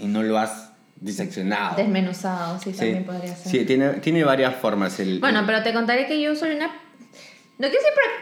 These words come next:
Speaker 2: pro-, procras-, ¿cómo es? ¿Procrastinadora?
Speaker 1: Procrastinadora.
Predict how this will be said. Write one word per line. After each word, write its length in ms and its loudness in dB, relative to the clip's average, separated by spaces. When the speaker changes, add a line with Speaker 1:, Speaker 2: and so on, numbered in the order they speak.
Speaker 2:
pro-, 220 2
procras-, 200 -6
¿cómo 160 -8
es? 60 -4
¿Procrastinadora? 960 -2
Speaker 1:
Procrastinadora. 880 -2